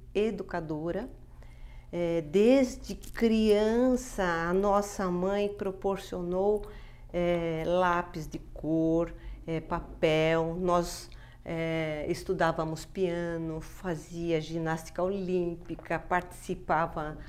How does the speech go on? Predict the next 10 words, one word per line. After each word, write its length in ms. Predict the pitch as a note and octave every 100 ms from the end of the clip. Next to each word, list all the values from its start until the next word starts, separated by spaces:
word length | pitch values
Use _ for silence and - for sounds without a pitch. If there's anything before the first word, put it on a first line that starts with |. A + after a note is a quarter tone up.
| - - - -
na, 840 | E3+ E3+ D#3+ D3+ D3 C#3 C3 B2+ C3 C3+ - - - -
em 100 | -
dança 540 | F#3 F#3 F#3 G3 F#3+ F3
na 200 | D#3+ D3
escola, 960 | E3+ - - F#3+ E3+ E3+ E3 E3 E3 E3 - - - - -
é, 440 | E3 D#3+ D#3+ D#3 D#3
teatrinho, 960 | G3 E3+ D3 - G#3 G#3 G#3 G3+ G3 F#3+
no 160 | F#3
centro 440 | F#3 - F3 F3 F3+
espírita. 1000 | F3+ - - F#3+ F#3+ F3+ F#3 - F#3 F3